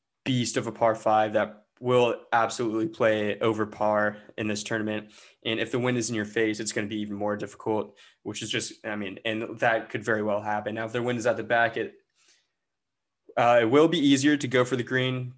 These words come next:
but, um, in general, it's like, it's just like the green undulations are insane, and actually leaving yourself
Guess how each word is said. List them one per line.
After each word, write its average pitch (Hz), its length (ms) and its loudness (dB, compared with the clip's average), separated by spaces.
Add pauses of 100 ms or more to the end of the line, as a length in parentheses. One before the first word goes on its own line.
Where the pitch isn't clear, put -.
but, 113 400 2
um, 104 380 -2
in 120 120 -2
general, 117 440 0
it's - 520 -4 (640)
like, 107 300 0
it's 107 160 -4
just 110 180 -6
like 107 220 -4
the 107 240 -8 (340)
green 143 240 4
undulations 120 600 2
are 113 100 0
insane, 110 560 0
and 107 460 -6 (340)
actually 117 440 2
leaving 110 280 0
yourself 107 520 0